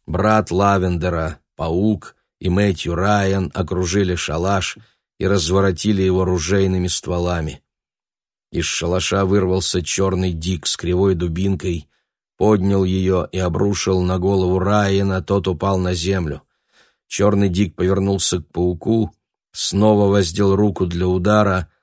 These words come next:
но сзади подбежал со своей дубинкой Дэн и ударил его с такой силой, что чёрный Дик тоже упал — и в следующее мгновение над ним склонился Лавендер и, держа пистолет обеими руками,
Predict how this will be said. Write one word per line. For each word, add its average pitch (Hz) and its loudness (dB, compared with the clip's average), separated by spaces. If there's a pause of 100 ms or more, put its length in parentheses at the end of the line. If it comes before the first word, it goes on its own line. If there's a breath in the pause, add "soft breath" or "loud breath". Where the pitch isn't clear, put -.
(300)
но 92 2
сзади 101 2
подбежал 95 0
со 98 -2
своей 98 2
дубинкой 87 -2
Дэн 95 0 (480 soft breath)
и 90 0
ударил 110 4
его 101 2
с - -2
такой 107 2
силой, 98 2
что - -4
чёрный 95 0
Дик 85 -4
тоже 85 -2
упал — 98 0 (540)
и 80 -4
в 78 -4
следующее 110 2
мгновение 101 2
над 90 -2
ним 101 2
склонился 90 -2
Лавендер 101 0 (380)
и, 113 0
держа 95 2
пистолет 87 -2
обеими 82 -2
руками, 82 -2